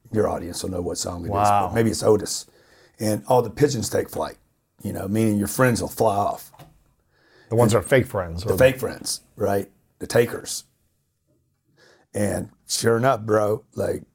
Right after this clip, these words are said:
Speaker 1: people that said were my friends a week before started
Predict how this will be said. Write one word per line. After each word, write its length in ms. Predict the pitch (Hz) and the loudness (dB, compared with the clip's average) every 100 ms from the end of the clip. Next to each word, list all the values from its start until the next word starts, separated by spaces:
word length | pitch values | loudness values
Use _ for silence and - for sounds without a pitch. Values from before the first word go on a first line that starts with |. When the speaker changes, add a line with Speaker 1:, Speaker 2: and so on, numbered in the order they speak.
| - | -20
Speaker 1:
people 300 | - 135 120 117 | 0 2 4 2
that 240 | 107 - | 2 0
said 300 | - 123 120 | 4 4 6
were 120 | 117 | 4
my 200 | 110 120 | 4 2
friends 560 | 110 127 131 135 - - _ _ _ _ _ _ _ _ _ - | 2 2 4 4 0 -2 _ _ _ _ _ _ _ _ _ -4
a 60 | 107 | 2
week 220 | 117 127 | 4 2
before 500 | 110 - 123 - - _ _ _ _ _ - - - | 2 4 6 6 0 _ _ _ _ _ -4 -4 -8
started 460 | - - 117 101 - | -16 2 2 2 -6